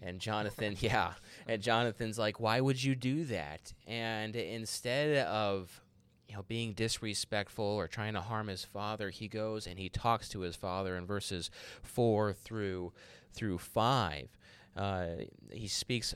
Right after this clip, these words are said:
Speaker 1: on David's behalf to his father Saul. It said in verse four, "The king should," he says, "the king should not sin against his servant David, for he has not sinned against you.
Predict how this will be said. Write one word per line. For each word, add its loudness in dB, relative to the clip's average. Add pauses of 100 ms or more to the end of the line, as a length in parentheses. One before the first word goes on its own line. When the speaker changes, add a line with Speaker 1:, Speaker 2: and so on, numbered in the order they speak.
Speaker 1:
on 2
David's 2
behalf 2
to -4
his 0
father 4
Saul. 4
It -2
said 0
in -4
verse -2
four, 2
"The -4
king -4
should," -4 (460)
he -4
says, 2
"the -4
king 0
should 0
not -2
sin -2
against -4
his -2
servant -2
David, -2
for -2
he 0
has 0
not -2
sinned -2
against -2
you. -2